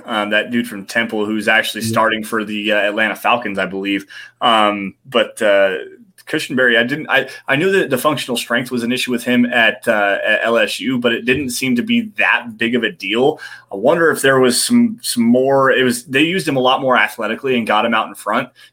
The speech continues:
Speaker 1: and got him on some linebackers. Now that he actually has to take on some interior defensive linemen, that lack of functional strength really shows, and it's,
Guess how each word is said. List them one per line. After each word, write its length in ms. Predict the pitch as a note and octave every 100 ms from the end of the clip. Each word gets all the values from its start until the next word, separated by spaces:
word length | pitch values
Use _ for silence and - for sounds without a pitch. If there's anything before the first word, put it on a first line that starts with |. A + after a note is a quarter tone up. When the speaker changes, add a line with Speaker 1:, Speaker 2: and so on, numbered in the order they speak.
| _
Speaker 1:
and 240 | A#2+ A#2
got 160 | A2+ A#2+
him 80 | A#2
on 100 | A#2
some 140 | G#2
linebackers. 640 | G2 G#2 A#2+ B2+ C#3 C#3 B2+
Now 160 | B2+
that 80 | D3+
he 80 | D#3+
actually 280 | C#3+ C#3 C3+
has 100 | C3
to 60 |
take 200 | A#2+ B2+
on 160 | B2+ B2+
some 160 | B2
interior 400 | A#2+ B2 A#2+ C3
defensive 440 | A2+ A#2+ A#2+ A#2+ G2
linemen, 340 | G2 G#2 A#2+
that 260 | A#2 B2 -
lack 220 | B2+ D3
of 80 | A#2+
functional 400 | - A#2+ A#2+ G#2+
strength 340 | - A2+ G#2+
really 460 | F#2+ G2 A2+ A2 A2
shows, 580 | A2 G#2+ G#2 G2+ G2 G2
and 120 | G#2
it's, 260 | A2 A#2